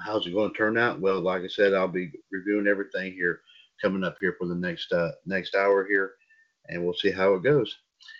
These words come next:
Be sure to join us here for our, uh, special edition of Revolution, episode six fifty-two tonight. Please feel free to give us a call, one six oh five, five six two, zero four four four,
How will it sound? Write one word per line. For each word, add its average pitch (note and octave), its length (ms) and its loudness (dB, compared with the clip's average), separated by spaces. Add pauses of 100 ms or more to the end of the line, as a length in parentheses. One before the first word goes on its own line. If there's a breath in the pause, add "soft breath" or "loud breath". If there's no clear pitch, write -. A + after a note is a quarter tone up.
(160 loud breath)
Be - 140 -16
sure A2 180 2
to G#2 60 -8
join A2+ 220 -2
us A2+ 100 -4
here A2+ 400 2 (480)
for G#2 480 4
our, G2 220 -4
uh, - 20 -10 (220)
special - 420 -6
edition G2+ 340 -4
of F#2+ 60 -4
Revolution, G2+ 500 2
episode F#2+ 380 0
six - 300 -4
fifty-two G#2 400 0
tonight. B2+ 340 -2 (640 loud breath)
Please - 180 -4
feel B2 140 -6
free A#2+ 160 0
to G2+ 80 -4
give A2 160 0
us F#2 80 -2
a G2+ 60 -2
call, B2+ 400 8
one B2+ 260 2
six - 320 -2
oh G2 220 6
five, C#3 340 8 (460)
five C#3 220 6
six - 260 -6
two, B2+ 320 -2
zero C#3 360 4
four G#2 200 12
four F#2 120 2 (160)
four, A#2 280 0